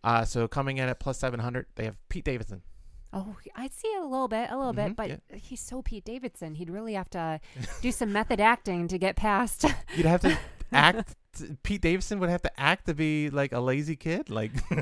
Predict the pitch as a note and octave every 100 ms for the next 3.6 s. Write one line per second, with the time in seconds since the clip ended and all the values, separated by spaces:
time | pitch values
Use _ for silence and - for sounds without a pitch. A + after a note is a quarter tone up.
0 | - - - - F#3+ F#3 G3 G3 D#3+ D3+
1 | D3+ C#3+ F#3 D#3 C#3+ F3 G3+ - G#2+ -
2 | - - D#3+ D#3+ D3+ D3+ C#3+ D3 D3+ G4
3 | E4 C#4+ C#4+ B3+ D4+ D#4